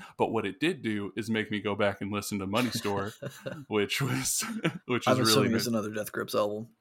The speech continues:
Speaker 1: Yeah, it's like, uh, I think it was their first actual album, 'cause they did, like, an E P called Guillotine.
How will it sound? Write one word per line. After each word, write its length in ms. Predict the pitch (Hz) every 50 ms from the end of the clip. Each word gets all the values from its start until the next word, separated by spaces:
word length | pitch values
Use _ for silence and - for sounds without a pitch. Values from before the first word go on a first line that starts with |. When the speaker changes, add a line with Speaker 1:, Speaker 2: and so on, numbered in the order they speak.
| _ _ -
Speaker 1:
Yeah, 280 | 147 147 131 127 110 101
it's 280 | 95 127 135 - - -
like, 340 | 160 151 143 131 - -
uh, 500 | - 123 117 113 110 107 104 101 98 - - -
I 60 | 120 110
think 280 | - - 190 196 196
it 60 | 214
was 120 | - 160 123
their 120 | 127 113
first 440 | - - 131 123 123 113 - - - _ -
actual 640 | 98 95 95 - - - - 143 139 139 151 165
album, 520 | - 165 165 170 165 165 175 180 180 180 175 _
'cause 160 | - 139 123 113
they 100 | 131 117
did, 240 | 123 135 135 127
like, 200 | 120 113 110 - - - _ _ _ _ _ _ -
an 160 | 113 107 -
E 140 | - 120 113
P 440 | 104 - 113 110 107 104 104 104 - _ _ _ -
called 260 | - 107 104 101 - _
Guillotine. 600 | - 120 117 117 110 - - 101 98 98 95 98